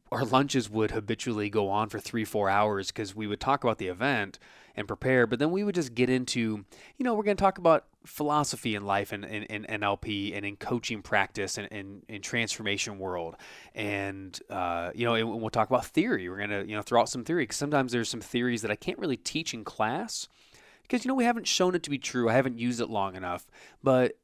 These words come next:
a podcast would be a great place to talk about some, some new theories and just some ideas about, you know, what we think would happen and what we want to experiment with and, and, and that sort of thing. So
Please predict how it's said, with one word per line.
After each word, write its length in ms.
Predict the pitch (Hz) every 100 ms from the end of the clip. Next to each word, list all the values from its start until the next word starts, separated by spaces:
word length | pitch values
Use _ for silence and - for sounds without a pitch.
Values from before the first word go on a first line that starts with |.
| -
a 80 | 113
podcast 500 | - 320 139 127 123
would 40 |
be 80 | 110
a 40 |
great 300 | 101 120 117
place 220 | - 113
to 80 | -
talk 200 | 120 113
about 140 | 113 -
some, 320 | 113 101 -
some 300 | - 104 101
new 240 | 110 120
theories 480 | 107 - 110 113 107
and 80 | 117
just 140 | 156
some 100 | 175
ideas 560 | 139 120 110 113 113 104
about, 320 | 104 98 - - - - _
you 120 | 127
know, 60 | 110
what 260 | 113 135
we 140 | 139 113
think 340 | - 139 127
would 100 | 113
happen 380 | - 101 95 98
and 180 | 92 101
what 160 | 110
we 100 | 131
want 220 | 113 110 107
to 40 |
experiment 560 | - - 117 117 110 104
with 300 | 95 92 87
and, 220 | 90 90
and, 260 | 92 90
and 120 | 104 107
that 120 | 104
sort 220 | - 92
of 60 | -
thing. 240 | 87 80
So 260 | - 92